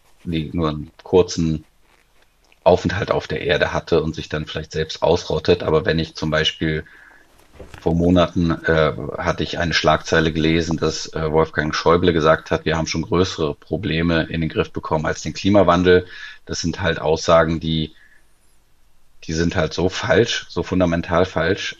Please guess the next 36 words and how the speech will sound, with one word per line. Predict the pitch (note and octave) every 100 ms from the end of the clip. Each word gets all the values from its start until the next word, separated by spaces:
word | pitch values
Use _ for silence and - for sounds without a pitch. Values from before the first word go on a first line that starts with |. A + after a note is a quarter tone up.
| _ -
Das | - E2+
kann | - F2+
ja | F2+
nur | F2
daran | E2 E2 E2+
liegen, | E2+ E2+
entweder, | D#2+ E2+ E2+ E2+ E2+
dass | D#2+ -
man | E2 D#2
das | - -
Problem | - - D#2+ F2+
nicht | G2 F2+
wirklich | F2 - -
richtig, | F2 - E2 - -
äh, | E2 D#2 D2 - _ _ -
abschätzt | D#2+ - - D#3+ - - -
oder, | - F2+ F#2+ G2 F#2 F#2+ - _ - - _ - -
oder | E2+ D#2
die | D#2
Konsequenzen | - D#2+ D2+ - E2+ G2+ -
nicht | G2+ G2+
erkennt. | - - G#2 A#2+ - - _ _ _ _ _ - _ _ - - _
Aber | F#2+ D#2+
wenn | E2 E2
sich | E2+
sozusagen | - E2 - D#2 D#2+
diese | D#2+ E2 D#2+
Einstellung | E2 F2 - E2 E2 D#2+
halt, | E2 D#2 - - - - - -
wenn | D#2+
das | D#2+ -
die | D#2
normale | D2+ D2 D2+ E2+
Einstellung | F#2 G2 F#2+ F#2 F#2+
ist, | F2 E2+ -
dann, | D#2+ D#2+ D2+